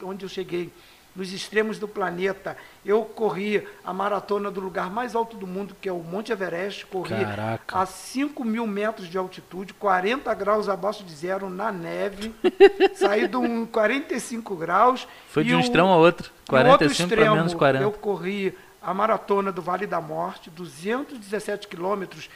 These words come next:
Speaker 1: onde é o deserto da Califórnia, onde tá dentro de Las Vegas. É, a gente sai lá do oitenta e dois metros abaixo do nível do mar, que é o deserto, né?
Speaker 2: Caraca,
Speaker 1: Que,
Speaker 2: não
Speaker 1: chamado
Speaker 2: sabia
Speaker 1: Death
Speaker 2: disso, não.
Speaker 1: Valley.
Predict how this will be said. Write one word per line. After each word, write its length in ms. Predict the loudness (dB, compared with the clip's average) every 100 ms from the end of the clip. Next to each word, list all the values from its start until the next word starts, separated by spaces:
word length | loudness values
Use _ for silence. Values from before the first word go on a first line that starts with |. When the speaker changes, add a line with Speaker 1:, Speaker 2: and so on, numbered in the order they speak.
| -20 -10
Speaker 1:
onde 240 | -8 -2
é 20 | -2
o 60 |
deserto 380 | -2 -2 -2 -4
da 60 | -6
Califórnia, 680 | -6 -8 -6 -4 -4 -6 -12 -14
onde 220 | -10 -10 -6
tá 140 | -6
dentro 340 | -2 -4 -4
de 140 | -12 -4
Las 240 | -4 -4
Vegas. 560 | -8 -8 -8 -10 -12 -20 -20 _
É, 300 | -6 -4 -6 -10 -20
a 60 | -12
gente 200 | -10 -8
sai 180 | -6 -4
lá 160 | 0 0
do 180 | -2 -4 -6 -6
oitenta 440 | -8 -8 -10 -8
e 20 | -2
dois 240 | -2 -2
metros 480 | -6 -8 -10 -14 -20 -12
abaixo 500 | -10 -4 -2 -4 -8
do 80 | -8
nível 280 | -6 -4 -6
do 80 |
mar, 300 | -6 -10 -10
que 80 | -10
é 40 | -10
o 20 |
deserto, 840 | -10 -12 -10 -10 -10 -10 -14 -18 -18 _ _ _ -10
né? 200 | -8 -6
Speaker 2:
Caraca, 380 | -6 -6 -4 -2
Speaker 1:
Que, 80 | -2
Speaker 2:
não 100 | -4
Speaker 1:
chamado 260 | -4 -4 -4
Speaker 2:
sabia 180 | -2 0
Speaker 1:
Death 140 | 0
Speaker 2:
disso, 120 | -2 -4
não. 40 |
Speaker 1:
Valley. 560 | -4 0 0 0 -2